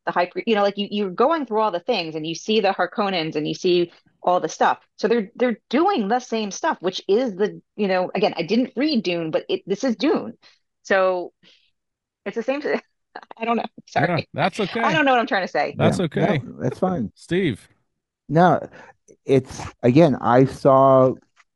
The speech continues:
Speaker 3: nineteen eighty-four Dune in nineteen eighty-four, and I just don't have any strong memories about it. I mean, I can remember, like,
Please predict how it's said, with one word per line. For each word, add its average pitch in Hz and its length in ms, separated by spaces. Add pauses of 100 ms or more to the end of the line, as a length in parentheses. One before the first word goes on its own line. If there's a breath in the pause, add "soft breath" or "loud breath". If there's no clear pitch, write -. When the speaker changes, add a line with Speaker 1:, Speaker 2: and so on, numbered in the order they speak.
(200)
Speaker 3:
nineteen 117 460
eighty-four 123 440
Dune 117 320
in 107 80
nineteen 113 400
eighty-four, 110 720 (120)
and 98 600 (1500 soft breath)
I 117 160
just 120 320
don't 113 260
have 107 340
any 107 320
strong 107 480
memories 107 480
about 104 340
it. 104 140
I 95 80
mean, 101 180
I 95 120
can 101 260
remember, 104 640
like, 95 220